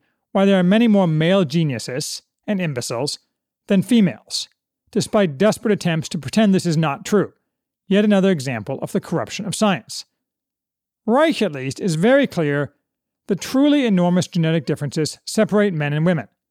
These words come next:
although he doesn't mention standard deviation, aware that this data is busy being suppressed because it explains why men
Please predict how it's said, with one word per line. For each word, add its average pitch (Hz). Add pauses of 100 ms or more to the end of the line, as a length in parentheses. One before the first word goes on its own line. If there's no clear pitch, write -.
(540)
although 165
he 165
doesn't 226
mention 180
standard 151
deviation, 175 (760)
aware 190
that 202
this 165
data 147
is 147
busy 202
being 147
suppressed - (480)
because 175
it 180
explains 220
why 220
men 156